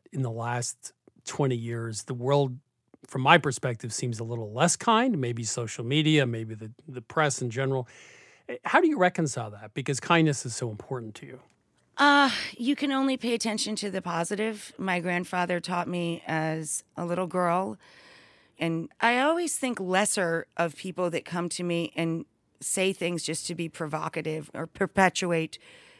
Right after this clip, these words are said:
Speaker 2: negative feelings between people. I just don't understand the purpose of that. Not everybody's gonna like everybody on the playground.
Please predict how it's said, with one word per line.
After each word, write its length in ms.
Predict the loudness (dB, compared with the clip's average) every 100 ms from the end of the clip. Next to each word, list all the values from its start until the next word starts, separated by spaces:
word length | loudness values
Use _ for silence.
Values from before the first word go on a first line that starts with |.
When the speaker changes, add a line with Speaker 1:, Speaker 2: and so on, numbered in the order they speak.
| _
Speaker 2:
negative 600 | 0 4 4 4 2 0 -2
feelings 480 | 0 2 0 -2
between 320 | -6 -8 -8 -6
people. 240 | -4 -2
I 140 | -2
just 200 | -2 -2
don't 120 | 0 -2
understand 400 | -2 -4 -4 -4
the 40 |
purpose 400 | -8 -12 -10 -12
of 100 | -12
that. 240 | -12 -12 -14 _ -20 -20 -20 _ _ _ _ _ _ -2
Not 260 | 4 4
everybody's 460 | 4 2 2 2 2
gonna 180 | 0 2
like 220 | 2 2
everybody 440 | -4 0 0 0
on 120 | 0
the 60 | -2
playground. 600 | -2 -4 -4 -6 -8